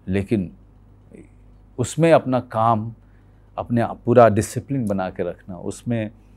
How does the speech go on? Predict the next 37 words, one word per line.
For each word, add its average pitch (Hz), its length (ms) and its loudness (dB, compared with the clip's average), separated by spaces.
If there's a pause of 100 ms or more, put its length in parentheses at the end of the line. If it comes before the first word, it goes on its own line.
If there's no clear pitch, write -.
(440)
ये 131 220 4
विश्वास 127 560 4
रखना 120 340 0
कि 107 340 -6 (720)
मैं 110 120 -2
वापस 98 440 -2
आऊँगा। 82 360 -10 (880)
मैं 113 80 -2
ह-, - 200 -12
हर 147 180 6
दिन 165 180 2
सुबह 127 320 0
उठता 107 380 0
था 135 180 -14 (1600)
और 98 160 0
रात 107 280 2
को 139 140 -2
ही 143 80 0
मैं 127 120 -2
लिखता 107 300 -2
था 120 120 -4
किसको - 380 -4
फ़ोन 98 280 -6
करूँगा, 98 340 -6
उसका - 380 -8
नंबर 107 320 -6
जो 104 140 -12
है 104 80 -10
अपने - 240 -16
मैनेजर 95 280 -8
को 101 60 -12
बोलता 101 280 -10
था 104 120 -12
कि 95 80 -12
"नंबर 95 280 -10
जुगाड़ 90 320 -4
कीजिए, - 340 -20